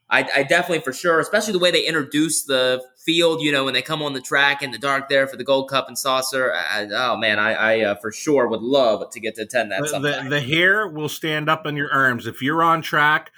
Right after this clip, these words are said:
Speaker 2: the lights go out. All lights go out. If I was on the bottom turn in the paddock, every light was off. It's pitch dark. And then the spotlight comes on,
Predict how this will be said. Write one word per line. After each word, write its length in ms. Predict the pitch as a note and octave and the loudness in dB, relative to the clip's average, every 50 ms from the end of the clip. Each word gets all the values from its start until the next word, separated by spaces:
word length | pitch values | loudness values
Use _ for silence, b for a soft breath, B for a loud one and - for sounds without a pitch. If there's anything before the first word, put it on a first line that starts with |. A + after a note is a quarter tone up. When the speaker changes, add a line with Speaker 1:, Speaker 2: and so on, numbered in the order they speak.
| b b b b b _ _ | b b b b b _ _
Speaker 2:
the 120 | - B2 | -2 -2
lights 440 | B2 B2 B2+ D3 E3 F3+ E3+ F3 - | 0 0 2 2 2 2 0 -4 -8
go 380 | - - E3 D#3 D#3 D#3 - - - | -4 0 2 2 2 0 -2 -2 0
out. 300 | C#3 C3+ B2+ - - - _ - | 2 2 2 2 -2 -6 _ 0
All 320 | C3 D#3 F3 F3 D#3+ C#3+ | 2 4 4 4 4 4
lights 280 | C#3 C3+ B2+ A#2+ - - | 2 2 2 0 -4 -8
go 180 | - B2+ A#2+ | -6 -2 -2
out. 220 | A#2 G#2+ G2 G2+ B2 | 0 -2 -2 -2 -4
If 80 | C3 B2+ | -4 0
I 120 | B2+ C3 | 0 0
was 160 | D3+ D#3+ D3+ F3 | 2 2 0 0
on 100 | E3 D#3 | 0 0
the 60 | C#3+ | 0
bottom 360 | C3 C#3 C#3+ D3+ D3+ D3 C#3 | 2 2 4 4 2 0 -2
turn 260 | - - D#3 D3+ D3 C#3 | -2 -2 0 0 0 0
in 60 | C3 | -2
the 60 | B2+ | -2
paddock, 480 | B2+ - D3 C3+ C3+ C3 B2+ A#2 - - _ _ _ _ | -4 0 2 2 2 2 2 -2 -4 -10 _ _ _ _
every 320 | - C3+ D3+ D3 D#3+ D#3+ D3+ | 2 2 2 2 0 -2 0
light 300 | D3 D3 D3+ D#3 D#3 C#3+ | 2 2 2 2 0 -2
was 180 | C3 B2+ B2+ | -4 -2 2
off. 300 | C#3 C3 C3 B2 A#2 - | 4 4 4 4 2 0
It's 160 | A#2+ G#2 - - | -4 -8 -10 -8
pitch 320 | - - D#3+ - - - | -8 -8 -6 -6 -8 -4
dark. 340 | - D3 C#3 C3 A#2+ - - B B B B B B - | 0 2 4 4 2 0 -4 B B B B B B -2
And 180 | A2+ A#2 B2 | 0 0 2
then 100 | C3+ C3 | 0 0
the 80 | C3 B2+ | 0 -2
spotlight 640 | B2+ - - C#3+ C#3+ D3 D3 D#3+ D3+ D3+ C#3+ - | -4 -4 0 2 2 2 2 0 0 0 0 0
comes 260 | - D3+ C#3 C3+ B2 | -4 -4 -4 -2 0
on, 400 | C#3+ C#3 C#3 C#3+ D3 D3 D3 D3 | 2 2 4 4 4 2 0 -2